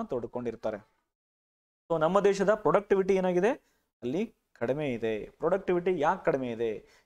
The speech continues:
ಯಾವೆಲ್ಲ ಕಾರಣಗಳಿಂದ ಪ್ರೊಡಕ್ಟಿವಿಟಿ ಕಡಿಮೆ ಇದೆ, ಈ ಎಲ್ಲ ಅಂಶಗಳನ್ನ ನಾವು ನೋಡ್ತಾ ಹೋಗೋಣ. ಯಾಕಂದ್ರೆ ನೂರ ಮೂವತ್ತು ಕೋಟಿ ಜನರಿದ್ದೀವಿ ನಾವು, ನಮಗಿರುವಂತ ಭೂಮಿ ಎಷ್ಟಿರುತ್ತೆ, so ಅಷ್ಟು ಜನರ ಮಧ್ಯೆ ಭೂಮಿ ಹಂಚೋದಾಗ ಒಬ್ಬ ಮನುಷ್ಯನಿಗೆ ಎಷ್ಟು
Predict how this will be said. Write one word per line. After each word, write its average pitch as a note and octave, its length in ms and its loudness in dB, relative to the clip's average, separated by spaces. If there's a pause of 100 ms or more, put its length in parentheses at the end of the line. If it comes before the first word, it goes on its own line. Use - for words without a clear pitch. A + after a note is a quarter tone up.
(160)
ಯಾವೆಲ್ಲ D#3+ 340 4
ಕಾರಣಗಳಿಂದ D#3 680 0
ಪ್ರೊಡಕ್ಟಿವಿಟಿ C3 600 -4
ಕಡಿಮೆ D3 320 -4
ಇದೆ, A2 240 -2
ಈ A#2 100 -6
ಎಲ್ಲ F#3+ 220 4
ಅಂಶಗಳನ್ನ C3+ 540 -4
ನಾವು C#3 320 -8 (360)
ನೋಡ್ತಾ A#2+ 240 -4
ಹೋಗೋಣ. A#2 220 -4
ಯಾಕಂದ್ರೆ C3 400 -2
ನೂರ D3+ 240 0
ಮೂವತ್ತು F3 400 0
ಕೋಟಿ E3+ 260 -4
ಜನರಿದ್ದೀವಿ D3 480 -4
ನಾವು, C3 380 -10 (340)
ನಮಗಿರುವಂತ C#3 500 -4
ಭೂಮಿ E3 400 -4
ಎಷ್ಟಿರುತ್ತೆ, D#3+ 640 -6 (680)
so C#3 240 0
ಅಷ್ಟು D3+ 300 -4
ಜನರ D#3+ 300 -2
ಮಧ್ಯೆ D#3+ 300 -2
ಭೂಮಿ D#3 280 -6
ಹಂಚೋದಾಗ D#3 560 -2
ಒಬ್ಬ D3 340 -4
ಮನುಷ್ಯನಿಗೆ C#3+ 420 -8
ಎಷ್ಟು D3 680 -4